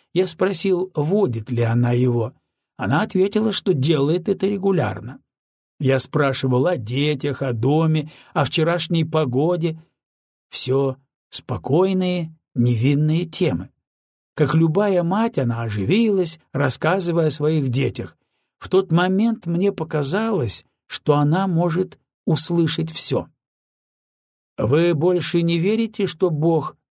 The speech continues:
поможет вам?» спросил я спокойно. «Чему верю?» ответила она вопросом на вопрос. «Можете ли вы молиться или исповедоваться своему священнику?» И снова казалось,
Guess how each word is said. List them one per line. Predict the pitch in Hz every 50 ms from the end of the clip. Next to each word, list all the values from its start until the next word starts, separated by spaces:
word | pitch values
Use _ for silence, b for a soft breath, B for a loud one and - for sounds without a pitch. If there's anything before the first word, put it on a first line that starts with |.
| _ _
поможет | - 160 156 151 147 135 117 98 98 107 104 -
вам?» | 113 123 113 - 127 127 - _ _ _ _ _ _ -
спросил | - - 147 131 127 117 - 131 120 110
я | 120 120
спокойно. | 117 - - 131 120 - 139 107 - 117 131 - _ _ _ _ _ _ _ _ _ _ _ _
«Чему | - - - 175 175 180 170 180 202 220 240 247 247 _
верю?» | - 247 240 240 240 240 226 233 233 233 - _ _ _ _ _ _ _ _ _
ответила | - 135 117 - 135 139 135 123 - 131 120 120 120
она | 120 120 131 156 175
вопросом | 180 180 180 165 - 123 123 123 - - 131 127 127
на | 131
вопрос. | 127 127 123 123 - 117 101 92 - - - - _ _ _ _ _ _ _ _ _ _ _
«Можете | - 143 151 165 175 180 180 165 185 180 170 175
ли | 170 175
вы | 165 180 170
молиться | 170 165 156 156 156 160 170 175 165 - - - 190 190 190 - _ _ _ _ _
или | - 165 175 170 175 175
исповедоваться | 165 - - - 160 151 135 156 165 180 180 170 180 180 185 180 - - 190 190 185 170 - _
своему | - - 156 160 170 175 175 180 180
священнику?» | - - 180 180 165 - - 190 170 131 117 110 107 - 127 120 117 123 - _ _ _ _ _ _ _ _ _
И | - 170
снова | 156 - - 135 127 127 123 123
казалось, | 123 - 123 117 113 123 120 120 120 120 - -